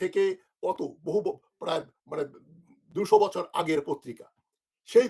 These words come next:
পত্রিকায় বিরাট একটা নিউজ এসছে, শুধু হিন্দুস-, Times of ইন্ডিয়াতেই না, ইন্ডিয়ান এক্সপ্রেস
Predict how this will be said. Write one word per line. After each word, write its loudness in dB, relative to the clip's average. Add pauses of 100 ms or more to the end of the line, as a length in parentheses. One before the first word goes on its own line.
পত্রিকায় 6 (280)
বিরাট 6
একটা -8 (100)
নিউজ -2 (100)
এসছে, -20 (120)
শুধু -4
হিন্দুস-, -2 (240)
Times 0
of 8 (100)
ইন্ডিয়াতেই 4
না, -2 (440)
ইন্ডিয়ান 4
এক্সপ্রেস -6